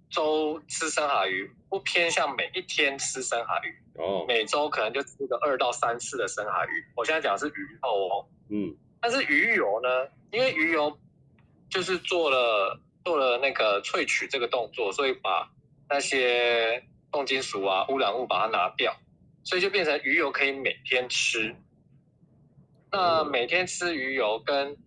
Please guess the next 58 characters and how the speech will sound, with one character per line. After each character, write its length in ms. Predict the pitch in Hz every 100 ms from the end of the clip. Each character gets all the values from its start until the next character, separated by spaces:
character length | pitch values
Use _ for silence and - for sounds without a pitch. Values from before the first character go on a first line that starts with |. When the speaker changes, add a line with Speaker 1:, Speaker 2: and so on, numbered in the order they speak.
| - _
Speaker 1:
一 80 | 185
周 260 | - 160 156
吃 220 | - 160
个 120 | 143
两 160 | 113 95
三 160 | 143
次 140 | 143 151
的 120 | 123
鱼 240 | 101 107 127
肉， 260 | 151 - - _ _
会 120 | 185
是 140 | 175 180
一 80 | 143
样 140 | 170
的 100 | 139
剂 180 | - 151
量 180 | 147 127
吗？ 100 | 117 - - -
诶， 120 | - - - -
差 120 | -
不 100 | 151
多。 240 | 160 151 151 _ _ _
哦， 140 | - 107
得 140 | 127
到 100 | 151
的 60 | 151
剂 100 | 139
量 100 | 143
差 140 | 139
不 140 | 120 120
多， 280 | 110 110 - _ _ -
就 120 | 165
是 320 | 165 160 139
会 220 | - 175
等 140 | - -
于 140 | 123
每 240 | 127 104
一 40 | 131
天 200 | 139 135
可 140 | 143
以 40 | 120
摄 220 | - 143
取 180 | - -
到 160 | 127
超 180 | 117 127
过 100 | 127
三 200 | 131 131
百 160 | 117 87
毫 340 | - 98 104 127
克 380 | - - 131 - _ _ _ _ _ -
的 380 | 113 104 98 -
E 100 | 139
P 220 | - 139
A 60 | 127
加 140 | 123
D 140 | 117
H 200 | 110 - 90
A， 160 | 92